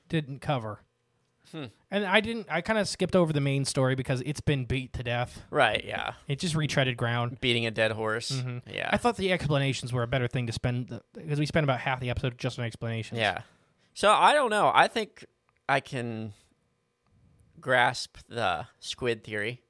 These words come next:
Speaker 1: Hmm.
Speaker 2: I could, I could fall for that. I could also fall for the, what was the one we said before that that I liked?
Speaker 1: The Aborigines?
Speaker 2: Well, that one for sure. That one, that's the one I'm leaning towards most. Like, that ghost spirit type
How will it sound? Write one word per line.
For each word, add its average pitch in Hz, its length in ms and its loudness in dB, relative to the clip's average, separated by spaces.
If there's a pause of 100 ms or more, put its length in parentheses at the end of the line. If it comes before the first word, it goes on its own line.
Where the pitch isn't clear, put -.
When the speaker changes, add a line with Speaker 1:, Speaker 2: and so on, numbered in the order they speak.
(160)
Speaker 1:
Hmm. 139 140 -10 (640)
Speaker 2:
I 123 60 -6
could, 117 240 -6 (100)
I 135 80 -4
could - 140 -8
fall 127 240 2
for 135 120 -2
that. 107 320 2 (340)
I 127 100 2
could 139 140 2
also 135 340 2
fall 127 260 2
for 127 200 -2
the, 104 400 0
what 135 100 -4
was 147 120 -2
the 135 60 -6
one 120 160 -4
we 120 80 -8
said - 200 -10
before - 260 -14
that - 200 -8
that 113 100 -12
I - 80 -8
liked? 67 420 -12 (240)
Speaker 1:
The 147 100 -4
Aborigines? 151 680 2 (260)
Speaker 2:
Well, 147 140 4
that 160 160 12
one 151 100 2
for 131 140 -6
sure. 120 300 -2
That 175 180 4
one, 226 120 -6
that's 202 220 2
the 226 60 -6
one 214 100 2
I'm 156 160 2
leaning 139 220 -4
towards 123 280 -2
most. 98 420 -8 (160)
Like, 131 180 -4
that - 500 2
ghost 135 280 -2
spirit 123 420 -2
type 120 320 -2